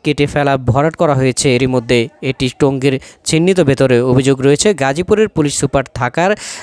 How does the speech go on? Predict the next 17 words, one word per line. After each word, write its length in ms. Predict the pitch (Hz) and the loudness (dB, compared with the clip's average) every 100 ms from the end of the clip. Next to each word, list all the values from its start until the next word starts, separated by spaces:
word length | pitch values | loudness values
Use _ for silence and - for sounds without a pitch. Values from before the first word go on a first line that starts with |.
| - | -16
সময় 420 | - 180 196 175 139 | -4 -2 0 0 2
ওই 300 | 151 202 220 | 2 0 -2
এলাকায় 420 | 143 156 185 156 107 | -2 0 0 0 0
ভূমিদস্যু 600 | 135 135 127 127 - 135 | 0 0 -2 -2 -2 0
কামরুজ্জামান 680 | 131 131 139 123 135 135 | 0 0 -2 0 0 0
ওরফে 400 | 135 175 185 147 | 2 2 2 0
কামরুল 420 | 117 123 123 131 147 | 0 -2 0 0 2
ওরফে 420 | 135 131 165 208 - - - | 0 2 2 0 -4 -10 -2
মাউজা 340 | 147 170 208 | 0 2 0
কামরুলের 480 | 208 170 175 208 220 | 0 -2 2 2 2
সঙ্গে 380 | - 170 160 131 | 0 -2 -2 -2
সখ্য 320 | 143 131 135 | -2 -2 -4
ছিল 280 | - 139 196 | 0 2 2
হারুনের। 440 | 135 123 127 123 120 - | 2 -2 0 -2 -2 -4
কামরুলের 480 | 123 127 131 135 - - - 131 | -2 0 2 0 -2 -10 -6 0
ভূমিদস্যুতার 1000 | 147 202 226 240 - 214 - 226 208 185 | 2 2 0 -2 -2 -2 -2 -2 0 2
রক্ষক 520 | 143 139 - 226 | 0 0 -2 -4